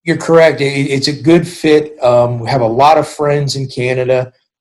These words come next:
I enjoy working with the Canadian roofers up there, and some of them have offices here in the United States as well as in Canada. Uh, it, it's a great fit, I think, for both legal and consulting side.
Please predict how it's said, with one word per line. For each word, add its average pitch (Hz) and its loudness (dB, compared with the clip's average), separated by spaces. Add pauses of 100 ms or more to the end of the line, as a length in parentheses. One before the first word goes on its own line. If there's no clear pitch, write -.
I 123 2
enjoy 143 2
working 139 0
with 123 -4
the 113 -4
Canadian 123 -4
roofers 123 -2
up 117 -4
there, 117 -2 (180)
and 117 -12
some 135 -4
of 135 -2
them 135 0
have 120 0
offices 123 -2
here 120 -2
in 123 -6
the 120 -8
United 120 -8
States 113 -6
as 101 -14
well 110 0
as 117 -8
in 110 -14
Canada. 113 -8 (560)
Uh, 101 -2
it, 110 -8
it's 113 -6
a 117 -6
great 135 -4
fit, 123 -6 (100)
I 107 -4
think, 113 -12
for 104 -14
both 113 -4 (300)
legal 135 -2
and 113 -6
consulting 127 -6
side. 131 0